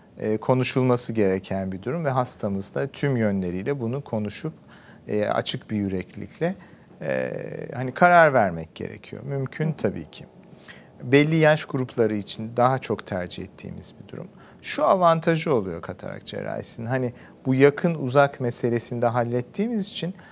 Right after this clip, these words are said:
Speaker 1: hani yakın gözlüğü de takmıyor kişiler.
Speaker 2: Hı hı.
Speaker 1: Zaten bize en çok sorular işte bu yakın gözlük çağındaki hastalarımızdan geliyor. "Ya doktor bey işte ya da doktor hanım,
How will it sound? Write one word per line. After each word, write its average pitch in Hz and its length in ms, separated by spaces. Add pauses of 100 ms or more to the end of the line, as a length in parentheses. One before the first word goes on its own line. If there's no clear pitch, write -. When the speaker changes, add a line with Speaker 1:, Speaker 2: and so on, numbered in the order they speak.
(140)
Speaker 1:
hani 139 180
yakın 160 380
gözlüğü 139 440
de 107 80
takmıyor - 500
kişiler. - 520
Speaker 2:
Hı 185 200
hı. 180 120 (220)
Speaker 1:
Zaten 139 500 (300)
bize 139 240
en 147 320
çok 139 280
sorular 120 480
işte 117 300
bu 113 60
yakın 123 440
gözlük 110 480
çağındaki 104 560
hastalarımızdan 101 1000
geliyor. 90 240
"Ya 113 280
doktor 110 480
bey 104 140
işte 107 380
ya 104 120
da 104 120
doktor 104 320
hanım, 98 200